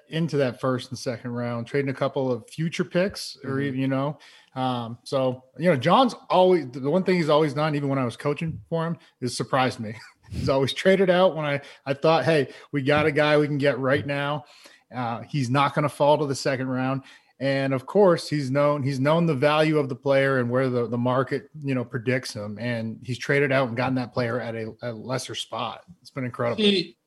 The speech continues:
Speaker 3: it brings up an interesting point, which is that people think it's all about players. But the truth is, if I had a draft, I would draft owners, general managers,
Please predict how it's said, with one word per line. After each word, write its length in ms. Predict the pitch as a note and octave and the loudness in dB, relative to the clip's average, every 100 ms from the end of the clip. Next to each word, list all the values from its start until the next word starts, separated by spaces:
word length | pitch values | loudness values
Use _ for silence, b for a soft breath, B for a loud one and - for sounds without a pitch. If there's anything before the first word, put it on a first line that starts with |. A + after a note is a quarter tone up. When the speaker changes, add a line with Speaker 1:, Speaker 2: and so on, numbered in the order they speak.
| _ D#3+ | _ 0
Speaker 3:
it 180 | D#3+ | 2
brings 320 | G3 G#3+ A3+ F3+ | 4 6 6 6
up 200 | F3+ E3 | 4 6
an 80 | |
interesting 640 | E3 E3 D#3+ D#3 C#3 C#3+ A#2+ | 6 4 4 2 2 -2 -2
point, 400 | D#3 D3+ C#3 - | 2 4 4 2
which 260 | C#3+ C#3 | -2 -2
is 100 | C#3+ C#3+ | -2 0
that 180 | C#3+ | 0
people 320 | - F#3 F3+ D3 | -2 -2 0 2
think 340 | E3+ D#3 D3 | 4 2 2
it's 180 | D3 - | 0 4
all 220 | D3+ D3 | 6 6
about 380 | C3 C#3 C3+ - | 4 4 4 2
players. 520 | E3 D3+ C#3+ A#2+ - - | 2 2 2 -2 -10 -10
But 160 | D3 | -6
the 80 | D3+ | -6
truth 460 | - G#3+ A3 - F3+ | 0 6 6 6 4
is, 340 | F3+ D3+ D3+ | 6 4 2
if 160 | D3 D#3 | 0 4
I 140 | F3 | 4
had 240 | F3+ E3 | 6 4
a 80 | D3 | 2
draft, 480 | B2 D3 C#3+ C#3 C#3 | 0 2 4 2 -2
I 120 | D3+ D3 | -2 0
would 240 | D3 C3 | 0 -2
draft 400 | D3 C#3+ C#3+ D3 | 0 0 0 -2
owners, 640 | D3 D#3+ F3 G3 - - - - - _ - _ _ _ - | 0 0 -2 -4 -12 -12 -6 -6 -8 _ -20 _ _ _ 0
general 300 | D3+ D3 C#3+ | 4 4 4
managers, 880 | D3 D#3+ E3 D#3+ D#3+ E3+ D#3 - | 6 6 4 2 0 0 -2 -8